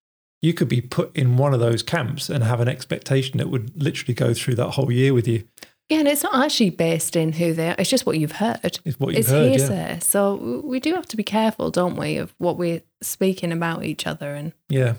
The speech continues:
Speaker 1: although having said that, it's interesting, isn't it? Because a lot of the times where we do have an expectation, particularly about how somebody's gonna act with us or around us, it probably is based in some history of that happening. So I've,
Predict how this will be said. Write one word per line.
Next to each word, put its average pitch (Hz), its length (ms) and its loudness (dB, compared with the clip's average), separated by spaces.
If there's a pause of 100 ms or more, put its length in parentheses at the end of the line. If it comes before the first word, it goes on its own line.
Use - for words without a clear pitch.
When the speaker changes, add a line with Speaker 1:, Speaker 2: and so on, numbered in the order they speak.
(120)
Speaker 1:
although 151 240 4
having 180 200 4
said 139 260 2
that, 113 300 0
it's 151 140 0
interesting, 165 420 2
isn't 120 160 2
it? 156 120 -2
Because 139 260 -2
a 135 60 2
lot 170 160 2
of - 80 -2
the 147 80 2
times 127 400 2
where 127 160 4
we 120 100 4
do 147 300 4
have 117 160 4
an 117 80 2
expectation, 123 880 -2
particularly 147 640 0
about 113 400 0
how 123 320 0
somebody's 117 400 0
gonna 117 240 0
act - 320 -4 (380)
with 131 200 4
us 110 200 -4
or 117 120 2
around 117 320 2
us, 123 320 -4 (160)
it 202 220 -2
probably 131 600 2
is 127 100 6
based 127 400 0
in 123 120 2
some 123 160 0
history - 600 -2 (280)
of 147 120 0
that 131 180 0
happening. 110 460 -2 (680)
So 139 420 0
I've, 135 300 0